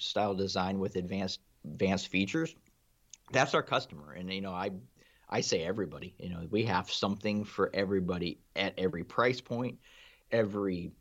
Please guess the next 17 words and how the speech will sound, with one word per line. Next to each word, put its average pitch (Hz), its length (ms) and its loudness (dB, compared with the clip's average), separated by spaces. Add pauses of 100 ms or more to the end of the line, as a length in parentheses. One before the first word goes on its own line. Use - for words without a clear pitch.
(380)
type 95 340 0
of, 87 480 -4
every 90 240 -2
type 92 280 -4
of 80 120 -8
poundage. 95 420 -2
We 131 140 2
have 254 180 2
people 120 320 -4
that 101 140 -2
use 107 220 0
our 80 100 2
crossbows 95 560 0
for - 140 -6
target 90 400 2
archery. 78 420 -8
So 92 400 -4